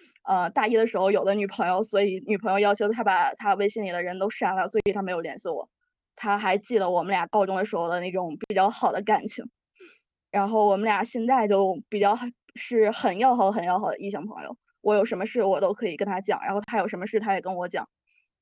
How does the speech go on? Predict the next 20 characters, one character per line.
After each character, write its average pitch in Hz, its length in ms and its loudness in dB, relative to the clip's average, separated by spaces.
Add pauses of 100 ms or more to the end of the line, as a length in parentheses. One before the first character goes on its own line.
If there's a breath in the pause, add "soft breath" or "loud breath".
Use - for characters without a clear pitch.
(120)
我 180 120 0
还 208 180 2
是 220 120 2
很 202 180 0
爱 202 240 0
他， 185 160 -2
但 214 180 -2
是 214 220 -4
那 233 220 -2
种 180 120 -4
爱 208 320 -2 (160)
就 220 160 2
是 202 280 -4
纯 190 260 -6
粹 233 140 -2
的， 185 120 0
真 202 160 -2
的 190 140 -2 (640)
比 196 460 -4
跟 226 240 0